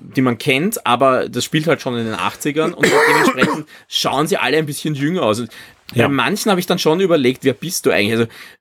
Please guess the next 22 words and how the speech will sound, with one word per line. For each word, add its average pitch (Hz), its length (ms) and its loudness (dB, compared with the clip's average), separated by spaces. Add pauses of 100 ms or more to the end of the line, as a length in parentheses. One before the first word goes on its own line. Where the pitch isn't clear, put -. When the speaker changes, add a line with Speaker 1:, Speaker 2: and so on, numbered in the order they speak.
Speaker 1:
Also, 120 380 4
äh, - 40 -10 (260)
bei, 113 340 2
da 123 100 -2
kommt 127 360 -2 (600)
Mini-Spoiler 120 920 0
Hank 135 260 -2
Pym 160 200 2
vor, 127 240 2
aber 131 160 2
natürlich 131 360 2
in 135 60 0
den 127 100 0
achtzigern, 117 440 -2
also 110 160 -2
in 117 60 -4
der 113 100 2
Zeit, 104 220 0
wo 113 80 0
er 117 80 0
aktiv 131 420 -4
war. 156 160 2